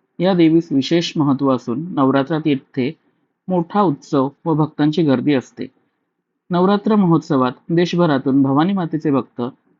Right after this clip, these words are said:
मनोभावे देवीची ज्योत पेटवून नेतात.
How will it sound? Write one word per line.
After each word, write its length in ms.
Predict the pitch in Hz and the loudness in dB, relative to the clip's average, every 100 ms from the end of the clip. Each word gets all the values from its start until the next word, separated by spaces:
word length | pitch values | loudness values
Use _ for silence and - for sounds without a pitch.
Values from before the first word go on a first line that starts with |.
| _ | _
मनोभावे 560 | 160 165 180 165 127 120 | 0 2 2 2 2 -2
देवीची 560 | 160 135 139 139 170 | -2 2 4 4 2
ज्योत 260 | 139 147 170 165 | 0 0 0 -2
पेटवून 340 | 123 117 127 | -4 -2 0
नेतात. 240 | 139 117 | 0 -2